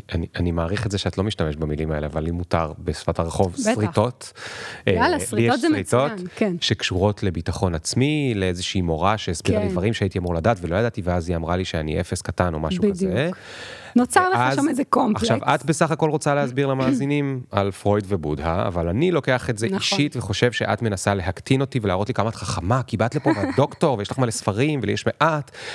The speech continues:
Speaker 1: ו-, אה, זה לא באמת, כן? אבל נגיד שאני מח-,
Speaker 2: נכון,
Speaker 1: זה, ואז את
Speaker 2: בדיוק.
Speaker 1: אומרת שאפילו... אז הראש-, הדבר הראשון שאמרת זה שאני תופס את המציאות ככה, כלומר, היא באה להקטין אותי והיא רוצה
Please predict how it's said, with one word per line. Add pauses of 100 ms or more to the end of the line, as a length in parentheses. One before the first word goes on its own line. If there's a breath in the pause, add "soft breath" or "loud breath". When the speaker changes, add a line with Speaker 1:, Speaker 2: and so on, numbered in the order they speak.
(140 loud breath)
Speaker 1:
ו-, (420)
אה,
זה
לא
באמת,
כן?
אבל
נגיד
שאני
מח-,
Speaker 2:
נכון,
Speaker 1:
זה,
ואז
את
Speaker 2:
בדיוק.
Speaker 1:
אומרת
שאפילו... (520 loud breath)
אז
הראש-,
הדבר
הראשון
שאמרת
זה
שאני
תופס
את
המציאות
ככה,
כלומר,
היא
באה
להקטין
אותי
והיא
רוצה